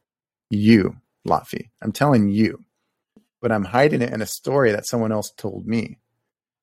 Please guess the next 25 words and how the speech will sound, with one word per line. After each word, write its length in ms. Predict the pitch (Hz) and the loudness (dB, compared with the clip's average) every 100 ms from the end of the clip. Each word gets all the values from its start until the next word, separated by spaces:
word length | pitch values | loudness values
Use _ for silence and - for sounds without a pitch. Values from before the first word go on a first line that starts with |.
| _ _ | _ _
And 80 | 107 | -6
so 100 | 120 | -2
you, 300 | 113 127 147 | 0 2 2
your 140 | 147 113 | 0 -2
brain 360 | 117 139 156 | 0 0 0
can't 220 | 147 131 | 0 -2
really 200 | 123 120 | 2 2
get 200 | 113 113 | 0 -4
defensive 760 | - - 160 160 117 110 107 - _ _ _ | -8 -4 -4 -2 -2 -2 -4 -18 _ _ _
because 280 | 117 - 107 | -4 -2 -2
I'm 80 | 107 | -2
not 180 | 107 | -4
telling 300 | - 117 131 | -4 -2 -2
you 120 | 101 98 | -2 -4
it, 140 | - | -6
and 140 | 107 107 | -2 0
you're 80 | |
gonna 160 | 107 101 | 0 -2
take 240 | - 107 | -4 -4
all 140 | 101 98 | -2 -2
that 160 | 95 | -2
in 260 | 101 107 135 _ _ - | -2 -4 -6 _ _ -14
and 80 | - | -6
take 180 | - - | -4 -4
action. 360 | 85 - - | -6 -8 -14